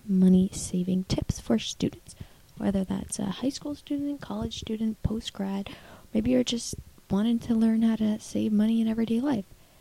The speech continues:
These are hopefully gonna help you. A little disclaimer, I'm not a financial advisor or anything like that, so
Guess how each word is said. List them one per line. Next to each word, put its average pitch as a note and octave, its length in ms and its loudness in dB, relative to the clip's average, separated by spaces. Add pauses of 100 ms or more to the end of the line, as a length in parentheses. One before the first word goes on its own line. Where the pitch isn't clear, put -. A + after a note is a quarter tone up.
(460)
These E4 600 2
are A#3+ 120 2
hopefully A3+ 300 2
gonna A3 200 -2
help G#3 280 -2
you. - 80 -8 (920)
A - 20 -4
little G#3+ 140 0
disclaimer, A3+ 540 -6 (520)
I'm A#3 200 0
not G3+ 240 6
a G#3 60 0
financial F#3 680 4
advisor B3+ 680 0 (400)
or - 240 -4 (160)
anything B3 460 -6
like C4+ 240 -6
that, C4 380 -4
so F#3 400 2